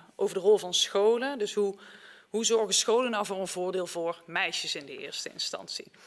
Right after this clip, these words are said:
Wat dan vaak wordt gezegd is, eh,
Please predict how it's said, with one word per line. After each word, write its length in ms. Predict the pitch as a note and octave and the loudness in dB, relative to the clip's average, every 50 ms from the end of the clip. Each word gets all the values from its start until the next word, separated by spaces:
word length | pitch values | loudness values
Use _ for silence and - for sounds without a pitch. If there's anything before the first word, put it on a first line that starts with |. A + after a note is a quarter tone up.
| - - - - - - - - - _ - | -20 -20 -18 -18 -18 -18 -20 -20 -6 _ 0
Wat 80 | - | 0
dan 100 | - G3 | 2 0
vaak 260 | G3 - A3 B3 C#4+ - | 2 0 0 0 0 2
wordt 200 | A3+ A3+ G#3+ - | 0 0 0 0
gezegd 520 | - F#3+ - - F#3 G3+ A3 - - - | -2 -2 0 0 0 0 -2 -4 -8 -6
is, 460 | - - F3+ F3+ - - - - - - | -4 -2 -2 0 0 0 0 0 -2 -2
eh, 260 | - E3 E3 D#3+ | -2 0 0 0